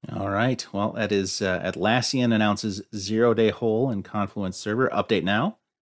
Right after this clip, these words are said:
on nakedsecurity dot sophos dot com. And as the sun begins to slowly set on our show for this week, it's time to hear from one of our readers on the Windows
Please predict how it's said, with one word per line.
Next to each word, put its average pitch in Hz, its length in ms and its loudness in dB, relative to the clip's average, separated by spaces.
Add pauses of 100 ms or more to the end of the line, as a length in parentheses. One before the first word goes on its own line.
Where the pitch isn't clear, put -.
(300)
on 95 220 -2
nakedsecurity 95 800 -2
dot 92 200 0
sophos 95 460 -2
dot 92 220 -2
com. 107 300 -2
And 90 280 -6
as - 200 -10
the - 240 -12
sun 98 460 0
begins 92 380 -2
to 98 120 -2
slowly 196 520 4
set 120 420 0
on 95 220 -6
our 90 140 -2
show 101 360 -2
for 101 160 -6
this 98 220 -4
week, 98 340 -2 (640)
it's - 100 -12
time 95 180 0
to 95 80 0
hear 98 140 0
from 104 180 -2
one 104 100 2
of 98 100 -2
our 92 140 4
readers 175 600 4 (140)
on 101 200 -2
the 98 160 2
Windows 120 680 4